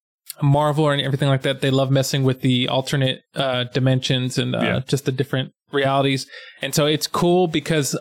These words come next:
Speaker 1: um, Spider-Man is definitely one that I'm very familiar with growing up. And I
Speaker 2: Mm-hmm.
Speaker 1: always thought, uh, all the different Spider-Men were really cool. Just like,
Speaker 2: Mm-hmm.
Speaker 1: um, in, in the movie, you have, um, Miguel O'Hara. I wanna say his last name is.
Speaker 2: Yeah,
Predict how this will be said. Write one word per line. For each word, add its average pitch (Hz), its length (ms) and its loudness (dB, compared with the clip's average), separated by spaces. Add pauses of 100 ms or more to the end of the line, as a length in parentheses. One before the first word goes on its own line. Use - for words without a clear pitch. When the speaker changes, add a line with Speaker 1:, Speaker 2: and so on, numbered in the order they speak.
Speaker 1:
um, 131 400 0
Spider-Man 160 520 -2
is 139 120 0
definitely 147 340 2
one 143 300 2
that 135 200 0
I'm 139 200 2
very 147 180 2
familiar 151 340 2
with 156 300 0
growing 139 340 2
up. 151 240 0 (400)
And 135 180 -4
I - 40 0
Speaker 2:
Mm-hmm. 139 60 2
Speaker 1:
always 147 200 2
thought, 143 260 -2 (340)
uh, 131 380 0
all 143 160 0
the 143 100 2
different 143 300 -2
Spider-Men 147 520 0
were 139 140 4
really 143 300 4
cool. 156 540 2
Just 147 200 -2
like, 139 160 0
Speaker 2:
Mm-hmm. 135 160 2 (140)
Speaker 1:
um, - 80 -6
in, 143 400 0
in 147 160 2
the 143 60 2
movie, 151 260 6
you 147 120 4
have, 143 220 2
um, 135 500 2
Miguel 143 300 2
O'Hara. 165 720 2
I 147 100 -2
wanna 165 140 2
say 180 120 0
his 165 80 2
last 170 180 2
name 180 180 2
is. 185 240 0
Speaker 2:
Yeah, 123 200 -2